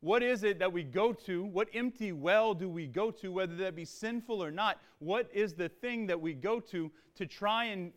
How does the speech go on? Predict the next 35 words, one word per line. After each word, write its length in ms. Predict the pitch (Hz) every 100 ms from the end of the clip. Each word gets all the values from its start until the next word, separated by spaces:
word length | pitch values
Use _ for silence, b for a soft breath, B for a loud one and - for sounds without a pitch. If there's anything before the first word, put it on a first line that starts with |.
| _
satiate 880 | 131 - 240 247 - 180 175 - _
the 80 | 165
thirst 380 | - 220 226 220
that 120 | 190
is 180 | 185 180
our 100 | 165
vulnerability? 680 | 147 139 123 185 202 120 113 b -
Where 240 | 190 226
is 160 | 240 220
it 100 | 196
that 120 | 190
we 120 | 185
try 300 | - 208 214
and 120 | 202
kind 200 | 175 196
of 80 | 160
put 140 | 220 180
a 40 |
Band-Aid 520 | 131 190 220 202 190
for 120 | - 170
ourself 600 | 139 - 247 233 185 -
on 180 | 170 185
our 100 | 175
vulnerability 720 | 160 165 151 135 226 196 143 b b
where 180 | 170 175
I 100 | 185
don't 180 | 233 214
need 140 | 208
to 80 | 180
be 140 | 175
in 100 | 156
touch 240 | 156 220 175
with 120 | 147
other 180 | 123 123
things? 420 | 113 87 -